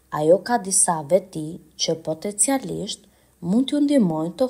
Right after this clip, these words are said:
humni peshë. Së pari, është i ulët në kalori, me vetëm njëzet kalori në gjysmë filxhani. Kjo do të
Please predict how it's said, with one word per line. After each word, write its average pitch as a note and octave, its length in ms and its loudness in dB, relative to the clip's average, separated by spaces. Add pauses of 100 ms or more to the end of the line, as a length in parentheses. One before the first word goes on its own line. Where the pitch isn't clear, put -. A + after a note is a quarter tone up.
humni E3 340 -4
peshë. - 500 -14 (760)
Së - 320 -2
pari, D3+ 420 2 (540)
është A3+ 340 6
i C#4+ 80 8
ulët E3+ 400 0
në F3+ 140 -6
kalori, F3 580 -2 (640)
me E3 160 -4
vetëm F3+ 480 4
njëzet F3+ 400 -4
kalori D#3 560 -4 (160)
në D#3 160 -2
gjysmë A3+ 420 -2
filxhani. D#3+ 640 -8 (760)
Kjo F3+ 140 6
do F#3+ 160 2
të C#4+ 200 -4